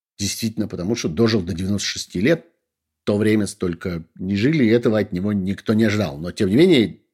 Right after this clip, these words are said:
дети у него были, и они, что называется, оставили потомство. Так вот, дальше. Похлебкин пишет:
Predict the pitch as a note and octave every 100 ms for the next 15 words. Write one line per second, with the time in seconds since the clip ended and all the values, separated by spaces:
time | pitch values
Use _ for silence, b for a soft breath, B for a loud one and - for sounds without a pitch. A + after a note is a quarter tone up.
0 | _ - A#2+ A#2+ F2+ D#2+ D#2+ C3 G3+ C#3+
1 | G2 E2 A#2+ E3 G2 E2+ C3 C3 G#2+ -
2 | C3+ C3+ E3 - G2+ - E2 E2 _ _
3 | _ _ _ _ _ _ _ - A#3 D#3
4 | G2 - _ _ - G#2+ C#3 F#2+ - -
5 | _ _ _ _ _ _ _ _ _ _
6 | A#2 B2 F3 F3+ F3 D#3+ D3 D3+ C3+ B2+
7 | -